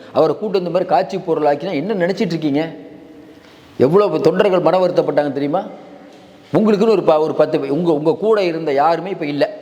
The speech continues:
உங்ககிட்ட இருக்க ஒரு பத்து பேர் எதுக்காக இருக்காங்கங்கிறது உலகத்துக்கே தெரியும். தெரியாமையா இருக்கும்? அதுல இன்னைக்கு விஷயத்துல ஒரு டிராமா நடந்தது. அந்த டிராமாவுக்கு ஸ்கிரிப்ட் எழுதுனது பி ஜே பி. பாவம், இந்த டிராமா படம் ஓடவில்லை. மீண்டும் சொல்றோம்,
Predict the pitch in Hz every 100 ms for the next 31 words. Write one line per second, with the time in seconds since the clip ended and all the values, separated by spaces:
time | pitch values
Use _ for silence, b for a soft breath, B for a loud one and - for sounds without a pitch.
0 | - B B 156 175 160 196 185 160 143
1 | 151 160 156 - 170 196 190 165 156 151
2 | 160 156 170 151 170 160 160 143 131 127
3 | 120 156 151 151 151 202 208 - - -
4 | B B 151 160 147 185 175 175 180 196
5 | 196 196 139 113 156 185 175 143 139 131
6 | 139 151 - 139 135 135 170 175 151 139
7 | 170 151 123 - 185 180 208 160 139 143
8 | 139 151 135 117 131 151 - B B -
9 | 190 185 156 135 110 156 - 120 139 165
10 | 127 147 135 120 131 - - B B -
11 | 170 208 220 170 156 139